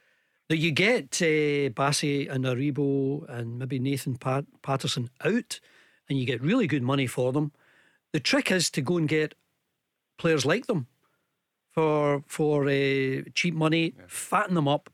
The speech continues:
Speaker 1: and sell them on.
Speaker 2: And the problem, Andy, is that you set the bar for yourself, don't you? When you get an Aribo in, you get a Bassey in, you get a Kamara in, they've all come in for next to nothing. Um,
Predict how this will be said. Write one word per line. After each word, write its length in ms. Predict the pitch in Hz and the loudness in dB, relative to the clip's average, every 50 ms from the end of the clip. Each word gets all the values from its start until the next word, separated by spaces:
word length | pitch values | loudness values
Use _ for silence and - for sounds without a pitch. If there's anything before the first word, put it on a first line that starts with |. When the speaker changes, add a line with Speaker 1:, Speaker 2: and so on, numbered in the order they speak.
| _ _ _ | _ _ _
Speaker 1:
and 200 | 147 143 135 123 | -4 -2 0 0
sell 220 | - - 151 143 | 0 0 0 0
them 120 | 135 139 127 | 0 0 2
on. 220 | 151 190 190 147 - _ _ - | 0 0 0 -2 -6 _ _ 0
Speaker 2:
And 80 | 139 | 2
the 60 | 147 135 | 2 4
problem, 300 | - 214 233 214 185 151 | 4 4 4 4 6 4
Andy, 240 | 143 139 127 127 | 6 6 6 6
is 120 | 139 143 - | 4 4 4
that 120 | 143 - | 2 2
you 100 | 170 139 | 2 4
set 300 | 120 - - 185 170 - | 4 4 4 2 2 2
the 80 | 139 120 | 0 0
bar 340 | 92 - 143 156 160 165 151 | 2 4 4 6 4 4 2
for 140 | - - | 2 2
yourself, 440 | 160 151 135 - - 143 127 107 95 | 4 4 4 4 4 4 4 2 2
don't 240 | 113 139 147 127 - | 2 2 2 2 2
you? 180 | 139 127 120 113 | 2 2 2 2
When 180 | - - 131 135 | 2 2 2 4
you 140 | 131 120 | 4 2
get 300 | 110 - 143 147 151 - 127 | 2 2 2 2 2 2 2
an 80 | 127 | 2
Aribo 520 | 123 123 117 120 131 131 120 120 117 120 - | 4 4 4 4 4 4 4 4 2 4 4
in, 200 | 113 117 110 110 | 4 4 4 2
you 100 | 113 117 | 2 0
get 260 | 104 - 147 151 - | 0 0 0 2 2
a 60 | 147 | 2
Bassey 480 | 120 98 127 120 120 - - 120 113 113 | 2 2 2 2 2 2 2 2 2 2
in, 140 | 117 117 117 | 4 4 4
you 100 | 120 117 | 2 2
get 260 | - 143 147 - - | 2 0 0 0 -2
a 60 | 127 | -4
Kamara 640 | - - 123 120 120 123 131 135 135 131 131 - - | -2 0 2 2 4 4 4 4 4 4 4 4 2
in, 240 | 117 117 113 113 - - - - - | 2 2 2 0 -2 -6 -12 -20 -6
they've 160 | - 127 113 143 | -4 0 2 2
all 140 | 160 160 | 2 2
come 140 | - 135 123 | 2 2 2
in 120 | 127 127 113 | 2 2 2
for 100 | - 120 | 2 0
next 340 | 123 131 139 - - - | 2 2 0 0 -2 -2
to 100 | - 123 | 0 0
nothing. 520 | 113 120 131 143 151 - - 117 107 107 101 - - - - - _ | 2 2 2 2 0 0 0 0 0 0 -2 -6 -12 -20 -20 -12 _
Um, 360 | - 113 113 117 113 113 110 | 0 2 2 4 2 0 -2